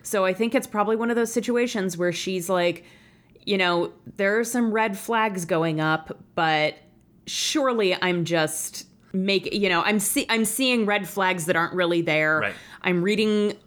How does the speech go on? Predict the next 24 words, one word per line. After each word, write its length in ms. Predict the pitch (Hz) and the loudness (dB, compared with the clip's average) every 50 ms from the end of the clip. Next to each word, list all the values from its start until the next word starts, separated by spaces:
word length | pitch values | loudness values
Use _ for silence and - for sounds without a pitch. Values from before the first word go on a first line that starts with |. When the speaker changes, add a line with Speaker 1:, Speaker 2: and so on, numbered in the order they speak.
| - - - | -16 -10 -8
Speaker 1:
the 220 | 175 175 196 185 | -4 -2 -2 0
wrong 340 | 170 185 185 185 185 190 185 | 0 2 0 2 2 0 -2
thing 340 | 170 - 196 185 180 175 - | 0 0 0 0 0 0 -2
into 400 | - 165 160 160 151 - 170 143 | -2 -2 -2 -2 -2 -2 -2 0
this." 500 | 151 147 151 147 147 - - - - - | 0 0 2 0 0 -2 -4 -8 -6 -6
Speaker 2:
Right. 160 | 107 95 95 - - - - - - - - - - - | -4 -6 -6 -6 -12 -20 -20 -20 -20 -20 -20 -8 -4 0
Speaker 1:
I 40 | |
mean, 200 | 190 196 190 190 | 2 2 2 2
like, 160 | 196 196 196 196 | 2 2 2 2
I, 340 | 240 - 240 - - 226 - - _ _ - | 2 0 0 0 -2 -4 -10 -12 _ _ -4
I 120 | - 226 | -2 0
don't 120 | 220 196 175 | 2 2 2
know. 120 | 160 139 | 2 2
I 100 | 107 185 | 2 2
think 300 | 196 247 233 208 - - | 2 0 0 -2 -2 -4
prob-, 320 | - 226 247 226 - 208 | -2 -2 -2 0 0 0
there 160 | 185 202 196 196 | 2 2 2 0
are 40 | |
probably 460 | 180 - 202 214 202 202 196 202 190 180 | 0 0 -2 -2 0 0 0 2 0 2
a 120 | - 175 | 2 0
lot 380 | 175 165 165 156 165 170 170 - | 0 2 2 2 0 0 0 0
of 280 | 170 170 165 160 156 - - - | 0 2 2 0 -2 -6 -10 -6
female 360 | - 190 180 165 165 160 160 | -2 -2 0 2 2 2 2
listeners 420 | 160 156 151 - 175 170 160 151 | 2 0 -2 0 0 0 0 0